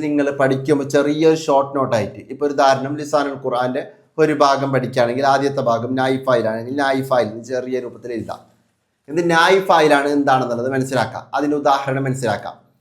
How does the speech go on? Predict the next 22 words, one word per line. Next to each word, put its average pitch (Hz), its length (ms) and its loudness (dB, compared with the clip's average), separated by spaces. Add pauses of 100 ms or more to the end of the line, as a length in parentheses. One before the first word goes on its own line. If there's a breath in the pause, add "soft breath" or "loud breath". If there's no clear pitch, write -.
(160)
അത് 165 140 -2
രണ്ടാമത്തെ 160 460 2
പാഠം. 110 220 0 (120)
അങ്ങനെ 180 180 -4 (100)
ചെറിയൊരു, 170 440 2
ഒരു 156 220 -6
പോയിന്റ് 165 360 2
പോയിന്റ് 131 240 2
ഔട്ട് 127 120 -4
ചെയ്ത് 117 220 -6
നിങ്ങൾ 139 200 -4
ഓരോ 135 200 0
കാര്യങ്ങൾ 123 320 -4
എഴുതാം. 104 240 -6 (680 soft breath)
എന്നിട്ട് 185 240 0
പഠിച്ചു 170 300 0
കഴിഞ്ഞ 170 280 4
ശേഷം 151 280 2
നിങ്ങൾ 151 180 -2 (300)
ഈ - 20 0 (300)
ബുക്ക് 139 260 -2
നോക്കാം. 123 320 0